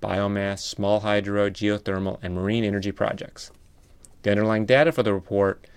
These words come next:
was compiled by Bloomberg New, New Energy Finance.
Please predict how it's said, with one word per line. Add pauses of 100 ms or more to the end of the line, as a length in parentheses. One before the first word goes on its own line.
(300)
was
compiled
by
Bloomberg
New, (100)
New
Energy
Finance.